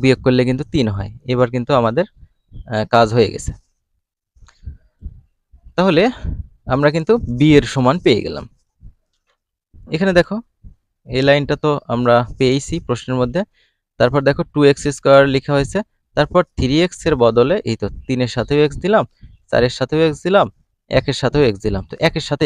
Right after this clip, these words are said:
এক্স তো দেওয়ার প্রয়োজন নাই, তাই না? তো এই একটা আস্তে করে কেটে দিলাম,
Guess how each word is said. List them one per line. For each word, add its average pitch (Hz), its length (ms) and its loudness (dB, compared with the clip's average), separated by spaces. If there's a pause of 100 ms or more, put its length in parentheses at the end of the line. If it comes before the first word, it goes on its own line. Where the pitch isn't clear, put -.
এক্স 117 140 -4
তো 156 100 -2
দেওয়ার 131 280 6
প্রয়োজন 107 440 2
নাই, 95 180 -8
তাই 139 120 -6
না? 180 120 -6 (580)
তো - 40 -4 (120)
এই 143 120 2 (160)
একটা - 240 -2
আস্তে - 240 -4
করে 143 160 0 (220)
কেটে 143 200 0
দিলাম, 139 220 0